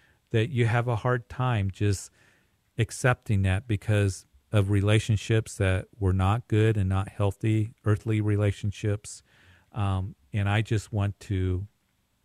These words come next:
just let you know that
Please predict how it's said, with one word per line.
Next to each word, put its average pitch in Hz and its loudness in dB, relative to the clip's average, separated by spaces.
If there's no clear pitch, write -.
just - 2
let 110 4
you 104 6
know 104 6
that 95 2